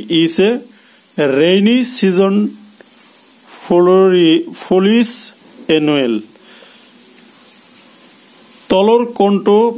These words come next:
বাৰিষা কালৰ পৰা বাৰিষা কালৰ পত্ৰবাৰ্ষিক? এ, গেইলাৰ্ডিয়া, বি, পিটুনিয়া, চি, লাৰ্ক লাক্সপার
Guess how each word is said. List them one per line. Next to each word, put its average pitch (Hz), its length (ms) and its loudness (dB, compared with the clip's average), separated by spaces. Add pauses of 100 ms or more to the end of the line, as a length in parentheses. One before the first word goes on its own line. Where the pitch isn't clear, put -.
(100)
বাৰিষা 180 380 -2
কালৰ 202 380 -2
পৰা 185 340 -4 (220)
বাৰিষা 165 480 -2
কালৰ 208 360 -2
পত্ৰবাৰ্ষিক? 165 800 -4 (1160)
এ, 170 320 0 (1200)
গেইলাৰ্ডিয়া, 190 1700 -2 (540)
বি, 170 360 0 (680)
পিটুনিয়া, 202 760 0 (320)
চি, 180 480 0 (420)
লাৰ্ক 180 460 -2 (580)
লাক্সপার 190 960 -2